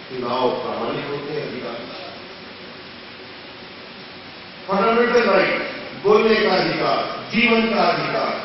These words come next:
विषमता के खिलाफ अधिकार, ये सब अधिकार संविधान में। और वो अधिकार जो तो स्वीकार है कि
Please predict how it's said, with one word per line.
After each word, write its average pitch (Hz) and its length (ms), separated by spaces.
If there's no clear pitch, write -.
विषमता 214 500
के 220 140
खिलाफ 190 360
अधिकार, 160 380
ये 180 80
सब 214 120
अधिकार 214 320
संविधान 190 480
में। - 140
और 143 140
वो 180 140
अधिकार 180 360
जो 160 120
तो 165 160
स्वीकार 156 480
है 165 160
कि - 80